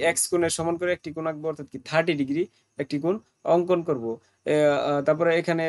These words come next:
যে কোণটা উৎপন্ন হবে সেটা হচ্ছে এসি ই কোণ, এসি ই কোণ। এখন এই সিই বাহু হতে আমরা কি, এখন শুধুমাত্র আমাদের এ বাহুটা বাকি, এই এ এর সমান করে একটি দৈর্ঘ্য কেটে নেব, আহ, যেটা সিই বাহুকে কি, বি বিন্দুতে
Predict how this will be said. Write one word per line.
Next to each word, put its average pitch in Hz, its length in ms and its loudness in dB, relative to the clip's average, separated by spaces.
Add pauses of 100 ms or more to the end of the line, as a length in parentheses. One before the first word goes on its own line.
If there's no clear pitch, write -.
যে 160 200 -4
কোণটা 170 240 0
উৎপন্ন 165 260 -4
হবে 160 140 -6
সেটা 156 240 -4
হচ্ছে 156 180 -6 (200)
এসি 185 360 2 (240)
ই 214 120 0
কোণ, 160 240 -2 (100)
এসি 175 320 0 (340)
ই 160 100 0
কোণ। 127 200 -4 (120)
এখন 165 300 0
এই 175 200 2
সিই 202 440 -2
বাহু 185 240 0
হতে 143 200 -2
আমরা 139 180 -2
কি, 123 180 -12 (340)
এখন 156 200 -2
শুধুমাত্র 156 360 -2
আমাদের 151 220 0
এ 170 160 4
বাহুটা 165 300 0
বাকি, 147 280 -4 (320)
এই 139 140 -2
এ 196 160 2
এর 180 100 4
সমান 170 240 -2
করে 170 160 -4
একটি 160 200 -8 (320)
দৈর্ঘ্য 147 380 2
কেটে 160 220 -2
নেব, 160 180 -2 (520)
আহ, 139 280 2
যেটা 160 320 4 (180)
সিই 196 360 0
বাহুকে 165 340 2
কি, 147 220 -2
বি 139 180 0
বিন্দুতে 196 420 2